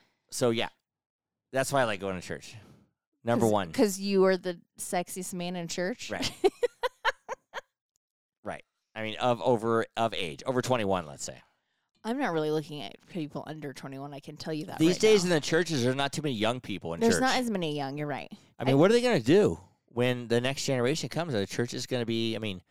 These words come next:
Speaker 2: I don't
Speaker 1: we'll be
Speaker 2: know.
Speaker 1: old and decrepit like these people here.
Speaker 2: Right.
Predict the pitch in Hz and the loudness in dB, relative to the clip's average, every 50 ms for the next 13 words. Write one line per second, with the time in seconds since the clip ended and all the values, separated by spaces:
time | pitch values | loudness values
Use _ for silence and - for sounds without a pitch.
0 | _ _ - 196 175 170 135 147 170 175 170 139 120 117 113 110 117 117 - - | _ _ -14 -12 -6 2 4 6 8 8 8 8 8 8 6 4 2 -2 0 2
1 | 113 98 - 113 110 101 101 - - 110 107 - - 117 107 - 113 107 98 78 | 0 0 2 0 0 -2 -2 -4 -4 -6 -6 -2 -2 -4 -2 0 0 0 0 0
2 | 82 190 196 262 320 254 156 131 | 2 2 2 2 0 -2 -4 -6